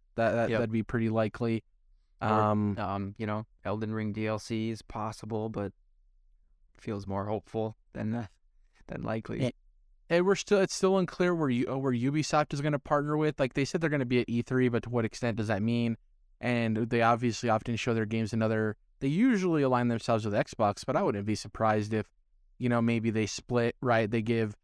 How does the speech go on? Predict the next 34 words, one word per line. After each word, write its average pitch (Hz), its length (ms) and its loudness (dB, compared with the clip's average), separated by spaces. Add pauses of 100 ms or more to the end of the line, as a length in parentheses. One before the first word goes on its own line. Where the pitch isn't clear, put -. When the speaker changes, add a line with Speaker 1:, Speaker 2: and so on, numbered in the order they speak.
(260)
Speaker 1:
maybe 113 240 2
PlayStation 117 640 0
the 107 100 0
Avatar 113 460 0
game 113 480 0
or 113 120 -4
something, 117 440 -2
and 110 80 0
they 107 80 0
give 107 320 0
Xbox - 480 -2
the 104 280 -2 (120)
Assassin's 110 500 -2
Creed 107 320 -2
game. 107 380 -2 (640)
Um, 101 580 0 (260)
Speaker 2:
I 127 80 -2
would 131 140 -2
expect 139 320 -4
something 120 380 -4
from 101 500 -4 (680)
Supermassive, 107 960 -4 (260)
like - 180 -12
a, 71 240 -6
one - 160 -8
of 78 60 -8
those 107 160 -6
horror 101 320 -4
games. 95 480 -4
Speaker 1:
True, 127 360 4
that's 120 220 2
a 123 60 -2
good 127 160 0
call. 113 420 2